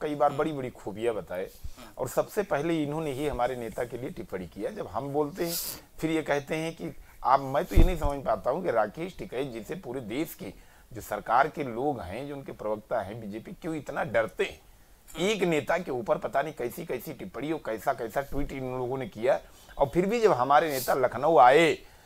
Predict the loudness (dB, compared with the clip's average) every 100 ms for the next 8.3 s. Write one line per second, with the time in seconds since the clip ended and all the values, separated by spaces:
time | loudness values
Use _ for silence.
0 | -6 0 0 2 4 4 2 4 6 6
1 | 0 0 0 0 -6 -4 -2 -2 -4 -4
2 | -4 -6 -4 -2 0 -2 -6 -16 -20 -20
3 | -10 -8 2 6 6 6 2 2 0 -2
4 | -2 0 -2 -2 -4 -4 -6 -4 -4 -4
5 | -4 -4 -8 -20 -16 -8 -8 -6 -8 -6
6 | -6 -8 -6 2 2 2 -4 -20 -14 -4
7 | -4 -2 -4 2 10 10 10 4 2 0
8 | -2 -4